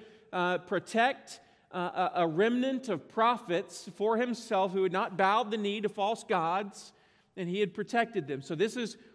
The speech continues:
one of the wives of one of those men. He says, "Your servant, my husband, is dead, and you know that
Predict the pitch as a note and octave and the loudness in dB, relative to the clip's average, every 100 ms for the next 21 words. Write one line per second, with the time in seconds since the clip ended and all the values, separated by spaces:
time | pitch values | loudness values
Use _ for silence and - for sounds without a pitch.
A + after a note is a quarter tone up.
0 | _ F3 A3 A#3+ A3+ G3+ G#3 F#3+ F#3 F3 | _ 0 2 2 0 2 2 4 4 4
1 | F#3+ G3+ E3 E3+ E3 F3 E3 G#3+ F3+ G3+ | 4 4 2 0 -2 -4 -2 -2 0 2
2 | G#3+ F3+ G3 F#3 - G3 A3+ C#3 A#2 - | 4 4 0 -4 -6 0 0 -2 -10 -20
3 | _ _ _ _ _ _ _ _ _ _ | _ _ _ _ _ _ _ _ _ _
4 | _ _ _ _ E3+ F#3+ A3+ A3 A#3 B3 | _ _ _ _ -6 0 0 6 4 4
5 | A#3 A3+ G#3+ A#3+ G3+ A3 D#3+ G#3+ A#3 G3+ | 0 2 4 4 2 -2 2 4 6 4
6 | - G3 A3+ A#3+ A#3+ A3+ | 2 -2 0 2 4 2